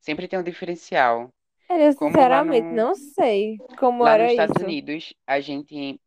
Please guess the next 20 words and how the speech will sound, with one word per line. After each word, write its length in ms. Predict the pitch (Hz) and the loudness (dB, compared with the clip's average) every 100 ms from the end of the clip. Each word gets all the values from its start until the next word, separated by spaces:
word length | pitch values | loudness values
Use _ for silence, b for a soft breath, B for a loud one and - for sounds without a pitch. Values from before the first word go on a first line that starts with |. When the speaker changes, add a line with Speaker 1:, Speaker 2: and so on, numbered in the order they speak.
| _ - | _ -16
Speaker 1:
estava 320 | - 131 139 | -8 -8 -8
conversando 680 | 147 143 143 - 135 135 - | -12 -8 -8 -8 -10 -10 -16
sobre 760 | - - 147 147 143 139 135 131 - | -18 -10 -8 -6 -8 -8 -10 -14 -8
a 100 | 143 | -6
estrutura 520 | 143 - 170 - 165 | -6 -10 -16 -12 -4
da 120 | 139 | -2
escola, 640 | 156 - 285 147 113 104 - _ | -2 -6 -6 -4 -2 -6 -10 _
que 120 | - | -10
eles 320 | 156 170 165 | -8 -8 -6
lá 180 | 156 143 | 0 0
não 260 | 156 165 180 | 0 -4 -4
usam 380 | 170 180 185 - - | -4 -6 -6 -10 -6
lousa. 640 | 147 160 139 127 117 110 _ _ _ _ _ _ _ | 0 0 0 -6 -8 -8 _ _ _ _ _ _ _
É 100 | 131 - _ | -10 -10 _
projetor, 540 | - 143 151 233 139 131 | -10 -8 -8 -8 -4 -4
é 40 | |
Speaker 2:
Uhum. 60 | - | -6
Speaker 1:
tudo 180 | 165 | -10
muito 220 | 185 185 - | -8 -10 -10
tecnológico. 1000 | 175 - 175 185 160 123 117 113 _ | -12 -10 -8 -2 2 0 -2 -16 _